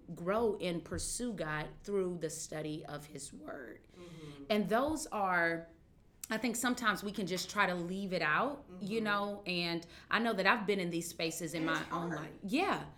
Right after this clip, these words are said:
Speaker 2: It's, I mean, it's not easy. The
Speaker 1: And
Speaker 2: flesh rebels against it.
Speaker 1: Yeah, yeah.
Speaker 2: It's
Speaker 1: And I think there is this space where we want to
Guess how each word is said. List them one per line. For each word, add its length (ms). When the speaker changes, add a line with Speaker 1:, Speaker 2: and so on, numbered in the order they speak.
Speaker 2:
It's, 300
I 140
mean, 160
it's 180
not 300
easy. 500
The 140
Speaker 1:
And 140
Speaker 2:
flesh 460
rebels 460
against 420
it. 120
Speaker 1:
Yeah, 420
yeah. 180
Speaker 2:
It's 80
Speaker 1:
And 100
I 80
think 400
there 160
is 320
this 200
space 300
where 140
we 200
want 300
to 480